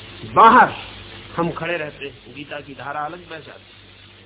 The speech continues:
अब मैंने कहा कि "तुम आदमी कैसे हो?" ये एक आदमी का मामला नहीं, न मालूम कितने लोगों को मैं जानता हूं जिनका प्रश्न वो,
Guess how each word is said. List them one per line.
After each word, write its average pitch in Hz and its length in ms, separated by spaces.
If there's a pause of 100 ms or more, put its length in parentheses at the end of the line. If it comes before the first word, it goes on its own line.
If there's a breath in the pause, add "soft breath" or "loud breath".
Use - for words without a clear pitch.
(1300)
अब 147 60
मैंने 147 280
कहा 247 140
कि 240 100
"तुम 196 180
आदमी 139 300
कैसे 240 260
हो?" 180 60
ये 220 340
एक 233 100
आदमी 247 280
का 247 120
मामला 262 320
नहीं, 254 140
न 208 80
मालूम 254 300
कितने 277 260
लोगों 269 220
को 262 100
मैं 233 120
जानता 170 320
हूं - 60 (2000)
जिनका 285 340
प्रश्न 294 420
वो, 285 380